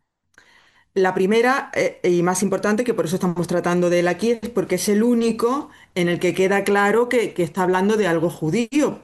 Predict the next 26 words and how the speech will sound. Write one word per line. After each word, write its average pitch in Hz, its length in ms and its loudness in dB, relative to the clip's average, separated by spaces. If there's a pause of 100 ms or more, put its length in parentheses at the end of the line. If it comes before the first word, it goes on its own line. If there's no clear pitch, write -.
po-, 156 120 -4
precisamente 175 520 0
por 196 180 2
esa 165 200 -2
sinagoga 156 760 0
del, 151 360 0 (500)
del 156 240 -2
título. 214 440 0 (600)
Pero 285 200 2
además 330 600 0
es 302 220 0
uno 254 220 2
de 214 120 0
los 202 240 0
pocos 285 800 -2 (200)
en 196 200 0
los 196 220 -2
que - 500 -4
el 190 240 0
narrador 196 580 0
no 247 160 2
es 247 140 -2
el 233 160 0
propio 233 380 -2
animal, 220 560 0 (400)
sino 185 500 -2